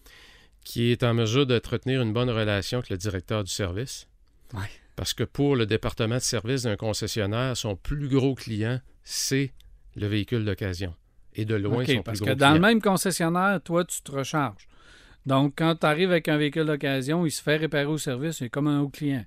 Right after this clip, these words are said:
Speaker 1: Oui.
Speaker 2: Euh, c'est comme un client.
Speaker 1: C'est comme
Speaker 2: Y
Speaker 1: un
Speaker 2: a-t-il un
Speaker 1: client.
Speaker 2: prix favorable ou
Speaker 1: Non, non. La plupart des, je te dirais quatre-vingt-dix pour cent des concessionnaires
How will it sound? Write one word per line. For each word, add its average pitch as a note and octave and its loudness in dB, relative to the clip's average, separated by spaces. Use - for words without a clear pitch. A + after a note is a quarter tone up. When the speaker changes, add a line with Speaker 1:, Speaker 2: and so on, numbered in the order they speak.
Speaker 1:
Oui. D3+ 4
Speaker 2:
Euh, A#2+ -2
c'est - -12
comme D#3+ 0
un E3+ 0
client. D3 -4
Speaker 1:
C'est - -14
comme C3+ 4
Speaker 2:
Y D#3 10
Speaker 1:
un - 10
Speaker 2:
a-t-il C#3+ 6
un F#3+ 10
Speaker 1:
client. D#3+ 8
Speaker 2:
prix F3+ 4
favorable F3 -2
ou C#3+ -2
Speaker 1:
Non, B2+ 2
non. B2 0
La G#2+ -4
plupart C3+ 4
des, A2 2
je - -4
te - -4
dirais A2+ 0
quatre-vingt-dix A#2 2
pour - -6
cent B2 2
des A2+ 0
concessionnaires A2 0